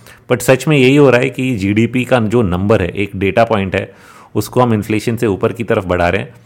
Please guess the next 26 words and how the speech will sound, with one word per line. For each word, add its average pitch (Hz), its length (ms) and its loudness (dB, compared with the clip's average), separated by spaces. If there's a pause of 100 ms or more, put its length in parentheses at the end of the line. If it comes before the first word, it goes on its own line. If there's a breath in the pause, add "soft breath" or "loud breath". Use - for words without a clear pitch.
(360 loud breath)
और 117 400 2
डेट 113 360 2
जो 101 200 -2
अंडरलाइंग 104 600 0
है, 92 100 -4
डिनोमिनेटर 104 680 0
है 90 100 -2
उसमें, 95 320 -12 (340 soft breath)
debt 107 400 0
to 120 80 2
जीडीपी 101 400 -2
हम 101 120 -2
लोग 101 180 -4
कैलकुलेट 101 420 -2
करते 95 260 -6
कि 101 100 -8
भाई 98 120 0
डेट 90 280 -2
बहुत 90 220 0
ज़्यादा 92 240 2
हो 95 160 0
गया 95 180 -2
debt 92 140 -2 (120)
to 98 40 -6
जीडीपी 92 380 -8
में, 101 200 -8